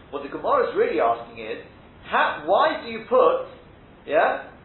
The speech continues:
why do you put the leg of the Daled on the right and not on the left? Maybe that's Pshat. Maybe that's Pshat, right? And it's saying it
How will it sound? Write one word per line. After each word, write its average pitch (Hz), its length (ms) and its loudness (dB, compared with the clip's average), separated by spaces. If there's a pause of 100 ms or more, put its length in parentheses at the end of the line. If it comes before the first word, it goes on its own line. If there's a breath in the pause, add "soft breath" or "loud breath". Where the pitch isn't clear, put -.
why 202 240 2
do - 80 -10
you - 40 -14
put 233 120 -2
the 190 160 -4
leg 180 400 2
of 180 160 -2
the 170 80 -2
Daled 175 560 2
on 165 120 -8
the 170 200 2
right 220 400 2
and 165 80 -12
not 175 160 -4
on 170 160 -4
the 170 80 -6
left? - 320 -2 (2000)
Maybe 240 160 2
that's - 320 -4
Pshat. - 400 -2 (720)
Maybe 381 160 -10
that's - 320 -8
Pshat, - 240 -6
right? - 240 0 (480)
And 151 80 -6
it's 156 80 -6
saying 180 240 -6
it 147 80 -12